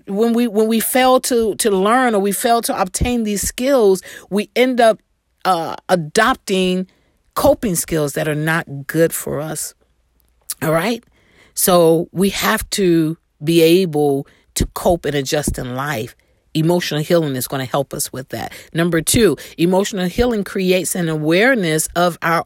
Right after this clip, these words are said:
own emotional reactions and helps us express feelings in a healthy way.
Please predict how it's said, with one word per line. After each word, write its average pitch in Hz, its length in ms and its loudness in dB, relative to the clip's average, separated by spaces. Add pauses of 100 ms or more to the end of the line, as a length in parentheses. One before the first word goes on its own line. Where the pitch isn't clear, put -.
(100)
own 233 360 0
emotional 196 640 -4
reactions 175 800 -4 (420)
and 226 520 2
helps - 320 -6
us 220 180 -2
express 208 520 -4
feelings 220 580 -2
in 202 220 -4
a 202 140 -4
healthy 208 460 -6
way. 220 560 -2